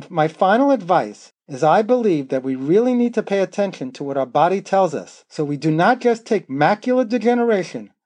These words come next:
glaucoma, or cataracts as separate entities or separate from who we are in the body, mind, and spirit. When we work on the effect of looking at these signals and we blend traditional and complementary medicine,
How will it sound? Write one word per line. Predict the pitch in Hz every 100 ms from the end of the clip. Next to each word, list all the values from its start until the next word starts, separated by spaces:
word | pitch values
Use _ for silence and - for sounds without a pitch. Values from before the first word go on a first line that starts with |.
| _
glaucoma, | 151 151 - 220 185 123
or | 139 143
cataracts | - 190 185 127 110 - _ _ _
as | 135 -
separate | - 202 196 185
entities | 208 254 151 117 110 - _ _ _ _
or | 160
separate | 151 - 254 254 135 -
from | - 123
who | - 202
we | 220 196
are | 170 180
in | 165
the | 135
body, | 120 147 156
mind, | 151 143 143
and | 135 131
spirit. | - 127 98 - _ _
When | 131 147 233
we | 269 294
work | 214 143 107 - -
on | 139
the | 143
effect | 147 - 202 160 - -
of | 123
looking | 131 196 214 202
at | 190
these | 190 165
signals | - 220 143 107 104 _ _ _
and | 135
we | 139
blend | 127 143 202 190 110 104 _ _
traditional | - 135 123 185 - 220 185
and | 135
complementary | 160 160 185 170 165 180
medicine, | 170 190 165 120 107